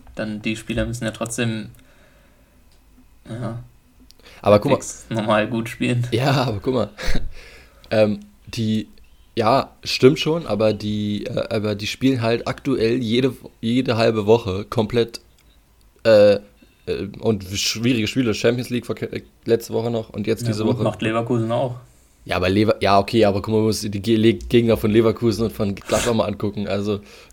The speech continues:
Speaker 2: gut, Leipzig
Speaker 1: Gut.
Speaker 2: macht's natürlich aber auch und Dortmund auch. Aber ich meine,
Speaker 1: Ja.
Speaker 2: spielen, Dortmund zumindest spielt auch Kacke. Und Bayern zum Teil übrigens auch.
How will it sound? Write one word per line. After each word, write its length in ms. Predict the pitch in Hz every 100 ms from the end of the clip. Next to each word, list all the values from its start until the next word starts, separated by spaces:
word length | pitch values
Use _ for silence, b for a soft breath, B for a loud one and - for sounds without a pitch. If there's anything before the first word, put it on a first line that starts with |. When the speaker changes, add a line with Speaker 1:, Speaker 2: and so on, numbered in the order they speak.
| B B B -
Speaker 2:
gut, 160 | 120
Leipzig 380 | - 117 - 117
Speaker 1:
Gut. 60 | 117
Speaker 2:
macht's 160 | 120
natürlich 240 | 117 123 110
aber 160 | 101
auch 320 | 82 123 110 -
und 200 | 110 104
Dortmund 340 | 110 - 101
auch. 260 | 110 120 - -
Aber 160 | 104
ich 80 | 107
meine, 140 | 113 113
Speaker 1:
Ja. 40 |
Speaker 2:
spielen, 160 | 104 85 - -
Dortmund 420 | - 113 - 135
zumindest 280 | 131 123 117
spielt 140 | -
auch 140 | 127 -
Kacke. 280 | - - - _ _ _ -
Und 160 | 120 101
Bayern 240 | 113 139
zum 140 | 135 110
Teil 160 | 117
übrigens 240 | 113 120 104
auch. 240 | 131 113